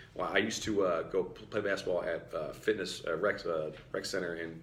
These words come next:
Scottsdale, Arizona, and I would do some P R I when I was first learning it. And when I would do it, like, right afterwards, I could dunk so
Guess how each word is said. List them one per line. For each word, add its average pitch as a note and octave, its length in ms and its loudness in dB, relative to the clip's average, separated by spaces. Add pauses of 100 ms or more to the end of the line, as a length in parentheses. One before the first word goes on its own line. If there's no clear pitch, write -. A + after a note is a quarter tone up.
(140)
Scottsdale, F#2 580 0
Arizona, D#2+ 440 -2 (400)
and F2 160 -2
I F2 60 2
would F2+ 100 2
do F#2+ 80 -4
some E2 160 -6
P G2+ 140 -2
R F2 80 4
I F2 40 4
when D#2+ 80 0
I E2 40 -6
was D#2+ 100 -6
first E2+ 240 -2
learning E2 240 -4
it. D2 160 -8 (200)
And E2 160 -2
when F2 120 0
I G#2 80 2
would G#2 160 0
do G#2+ 160 6
it, - 200 -2
like, D#2+ 160 -2
right G2 180 4
afterwards, B2 500 -2
I - 40 -6
could - 140 -10
dunk D2 200 -6
so D#2+ 520 -2